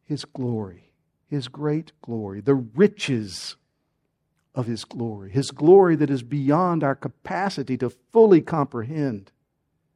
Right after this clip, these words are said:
and to do this particularly for vessels of mercy, for those who are recipients of his grace and mercy in Jesus Christ.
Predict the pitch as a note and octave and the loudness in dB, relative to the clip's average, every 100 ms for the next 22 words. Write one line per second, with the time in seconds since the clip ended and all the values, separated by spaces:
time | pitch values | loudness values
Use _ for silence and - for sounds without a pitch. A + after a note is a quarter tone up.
0 | _ _ _ C#3+ A#2 B2+ D3 C#3 B2+ - | _ _ _ -12 -4 2 4 4 2 -4
1 | A#2+ - - - A#2+ A#2 - A2+ F#2+ B2+ | -8 -8 -6 -6 -4 -4 -6 -10 -4 -4
2 | A#2 G#2+ F#2+ F#2 - _ _ _ _ _ | -4 -8 -10 -12 -20 _ _ _ _ _
3 | _ _ _ _ G2+ A2+ B2 A#2 - D#2 | _ _ _ _ -12 -2 0 0 -6 -18
4 | _ _ _ _ _ _ _ _ - A#2 | _ _ _ _ _ _ _ _ -4 2
5 | B2 B2 A#2+ C3 A#2 B2+ A#2 G#2+ A2 - | 4 2 0 -4 -6 -4 -4 -4 -8 -8
6 | - D#3+ - G2 - - - - _ _ | -8 -8 -10 -18 -18 -20 -20 -20 _ _
7 | _ _ _ _ - C3 A#2+ G#2+ G#2+ B2 | _ _ _ _ -8 -2 -2 -4 -6 0
8 | B2 A#2 - - - A#2+ A2+ B2 B2 - | 0 0 -6 -14 -6 -4 -2 -4 -6 -8
9 | A2 F#2+ _ _ _ _ C3+ B2+ A2+ A2+ | -10 -12 _ _ _ _ 2 2 2 -2
10 | A2+ G#2 G#2+ - A#2 G#2+ F#2+ - - | -4 -4 -12 -12 -8 -8 -10 -18 -20